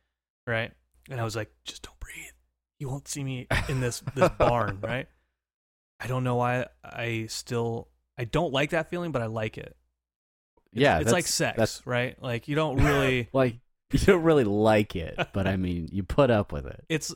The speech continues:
Speaker 1: it's work, you know?
Speaker 2: <laughs>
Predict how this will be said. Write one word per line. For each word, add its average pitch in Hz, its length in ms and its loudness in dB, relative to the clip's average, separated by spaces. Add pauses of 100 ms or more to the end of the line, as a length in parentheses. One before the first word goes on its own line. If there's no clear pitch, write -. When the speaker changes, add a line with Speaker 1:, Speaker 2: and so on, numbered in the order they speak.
Speaker 1:
it's 160 160 -6
work, 156 440 0 (160)
you 127 120 0
know? 143 280 2 (120)
Speaker 2:
<laughs> - 880 2